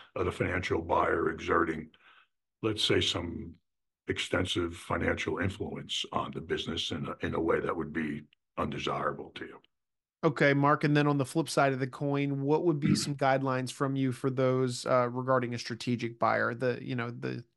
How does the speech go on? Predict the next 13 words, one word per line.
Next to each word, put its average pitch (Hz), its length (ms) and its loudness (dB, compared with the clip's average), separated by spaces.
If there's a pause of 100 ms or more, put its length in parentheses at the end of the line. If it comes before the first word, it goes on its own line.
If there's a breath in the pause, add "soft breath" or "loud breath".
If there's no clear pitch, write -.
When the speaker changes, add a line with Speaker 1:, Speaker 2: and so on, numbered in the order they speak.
Speaker 2:
you 147 100 -2
should 151 300 2
consider 156 500 2
or 139 100 2
you 127 100 0
shouldn't 143 320 0
consider 127 400 0
if 117 160 -4
you 127 40 -10
fall 120 240 0
into 117 140 -2
these 117 220 -4
situations? 107 680 -6